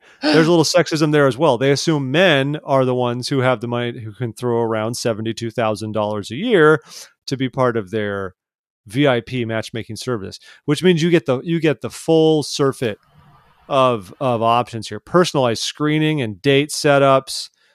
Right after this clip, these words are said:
Speaker 2: which is a bit troubling for me. So if you spend the lower tier of thirty-two fifty a month, three thousand two hundred fifty dollars per month, uh, you don't get personalized screening and dates.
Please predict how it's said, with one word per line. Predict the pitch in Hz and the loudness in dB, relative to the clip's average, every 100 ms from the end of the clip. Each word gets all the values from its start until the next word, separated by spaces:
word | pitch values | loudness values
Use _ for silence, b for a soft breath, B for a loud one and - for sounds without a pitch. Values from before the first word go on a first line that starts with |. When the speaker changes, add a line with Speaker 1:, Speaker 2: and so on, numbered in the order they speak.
| _ _ | _ _
Speaker 2:
which | 127 127 | -4 -2
is | 120 | -4
a | |
bit | 104 143 - | -2 -2 0
troubling | 170 156 160 151 | 2 2 0 -2
for | 139 | -4
me. | 135 156 | -2 -2
So | 151 139 | 0 0
if | 139 | 0
you | |
spend | 131 175 170 143 | -2 0 0 0
the | 135 | -2
lower | 117 135 165 131 | 2 4 4 2
tier | - 120 117 | 0 -2 -2
of | 110 | -4
thirty-two | - 147 147 135 147 127 | -2 0 0 -2 -4 -2
fifty | 160 156 120 107 | -2 -2 -4 -6
a | |
month, | 107 156 98 _ | 0 -2 -2 _
three | - 143 | -10 -6
thousand | 151 139 120 | 2 2 2
two | 110 135 | -4 -4
hundred | 127 117 | -4 -6
fifty | 120 | -6
dollars | 120 113 101 | -4 -4 -4
per | 131 | -6
month, | 127 120 - B B B - | -4 -4 -6 B B B -2
uh, | 120 | 0
you | 127 127 | 0 0
don't | 143 151 - | 2 0 2
get | 196 - | 0 2
personalized | 196 190 214 202 196 | 0 0 0 2 2
screening | - 208 208 208 | -2 -6 -4 -4
and | 202 180 | -6 -6
dates. | 190 233 - - - | -6 -6 -10 -14 -16